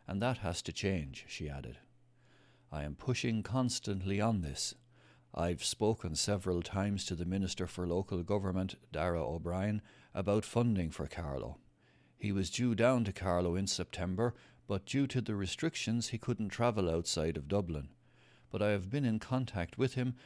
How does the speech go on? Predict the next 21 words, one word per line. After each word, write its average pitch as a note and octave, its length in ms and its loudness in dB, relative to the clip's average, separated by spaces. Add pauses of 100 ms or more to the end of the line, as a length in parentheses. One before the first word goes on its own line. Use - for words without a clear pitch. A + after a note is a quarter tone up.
(120)
and - 140 -4
I - 60 0
have D2+ 120 -2
also F2+ 380 2
gone F#2 260 2
to D#2+ 120 -6
the C#2 120 -6
Taoiseach, G#2 640 -4
Micheál E2+ 400 2
Martin, F#2+ 460 0 (300)
and C3+ 140 2
the C#3 60 2
Minister A2 400 2
for F2 160 -4
Finance, F2+ 680 0
Michael F2 400 -2
McGrath," D#2+ 500 -2 (320)
said - 280 -6
Deputy D#2+ 440 -4
Murnane D#2+ 400 -4
O'Connor. C#2+ 500 -8